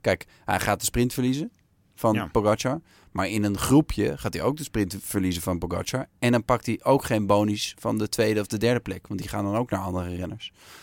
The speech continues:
Speaker 1: Dus hij wil liever alleen met Pogacar aankomen dan in een groepje met
Speaker 2: Ja, maar hij
Speaker 1: Pogacar
Speaker 2: trapte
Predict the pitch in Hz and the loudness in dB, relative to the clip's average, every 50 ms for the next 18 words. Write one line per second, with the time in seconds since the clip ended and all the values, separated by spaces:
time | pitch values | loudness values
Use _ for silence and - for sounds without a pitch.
0 | - - 104 95 107 110 110 113 113 110 117 139 151 127 127 101 - - 113 107 | -10 -6 -2 0 2 2 4 4 4 6 6 6 6 6 4 2 2 4 4 4
1 | 107 113 117 123 117 110 104 - - 104 - - 104 107 - 123 113 107 113 120 | 6 6 4 4 4 4 2 2 2 0 2 2 0 0 2 2 0 2 2 0
2 | 123 117 - 123 131 135 151 202 226 _ _ - - - - _ _ - - 117 | -2 2 2 2 2 2 0 -2 -8 _ _ -20 -20 -20 -20 _ _ 2 4 6
3 | 131 135 139 143 131 - 165 160 170 - - - - 95 92 - - - - - | 6 8 6 6 6 6 6 6 6 6 2 -4 -4 -4 -4 -2 -2 -2 -2 -2
4 | 98 - - 113 98 | -2 -4 -4 -6 -6